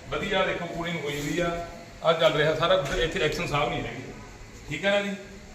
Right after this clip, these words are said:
ਔਰ ਐਡੀ ਕਿ ਸਾਨੂੰ ਬੇਸ਼ਰਮੀ ਆ ਰਹੀ ਆ। ਮੈਂ ਇਹਨਾਂ ਨੂੰ ਬੇਨਤੀ ਕਰੂੰਗਾ ਅਫਸਰਾਂ ਨੂੰ ਹੱਥ ਜੋੜ ਕੇ ਵੀ ਕਿਉਂ ਤੁਸੀਂ ਸਰਕਾਰਾਂ ਨੂੰ ਬਦਨਾਮ ਕਰਦੇ ਹੋ? ਕੀ ਭਗਵੰਤ ਮਾਨ ਤਨਖਾਹਾਂ ਨਹੀਂ ਦਿੰਦਾ ਤੁਹਾਨੂੰ, ਜਾਂ ਪਹਿਲੀਆਂ ਸਰਕਾਰਾਂ ਨੇ ਤਨਖਾਹਾਂ ਨਹੀਂ ਦਿੱਤੀਆਂ ਤੁਹਾਨੂੰ?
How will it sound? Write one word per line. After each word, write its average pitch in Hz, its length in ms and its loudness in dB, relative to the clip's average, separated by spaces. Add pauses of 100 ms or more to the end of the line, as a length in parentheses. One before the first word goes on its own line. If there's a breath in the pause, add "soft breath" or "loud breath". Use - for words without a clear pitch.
ਔਰ 180 180 6
ਐਡੀ 196 320 2
ਕਿ 190 60 -4
ਸਾਨੂੰ 190 260 4
ਬੇਸ਼ਰਮੀ 175 400 2
ਆ 175 180 6
ਰਹੀ 170 260 2
ਆ। 170 340 4 (320 loud breath)
ਮੈਂ 156 140 6
ਇਹਨਾਂ 208 220 4
ਨੂੰ 185 120 0
ਬੇਨਤੀ 165 360 2
ਕਰੂੰਗਾ 196 260 6
ਅਫਸਰਾਂ 185 320 4
ਨੂੰ 175 160 0
ਹੱਥ - 120 2
ਜੋੜ 175 240 -2
ਕੇ 202 60 -2
ਵੀ 202 80 0
ਕਿਉਂ 220 400 4
ਤੁਸੀਂ 202 260 2
ਸਰਕਾਰਾਂ 175 400 6
ਨੂੰ 180 120 2
ਬਦਨਾਮ 160 320 4
ਕਰਦੇ 151 300 4
ਹੋ? 151 240 -2 (1000)
ਕੀ 190 140 2
ਭਗਵੰਤ 208 400 6
ਮਾਨ 196 120 4
ਤਨਖਾਹਾਂ 175 440 8
ਨਹੀਂ 180 100 4
ਦਿੰਦਾ 185 260 4
ਤੁਹਾਨੂੰ, 185 340 2
ਜਾਂ 196 160 8
ਪਹਿਲੀਆਂ 196 300 4
ਸਰਕਾਰਾਂ 165 360 4
ਨੇ 165 60 4
ਤਨਖਾਹਾਂ 151 380 4
ਨਹੀਂ 151 100 0
ਦਿੱਤੀਆਂ 135 240 -2
ਤੁਹਾਨੂੰ? 120 240 -2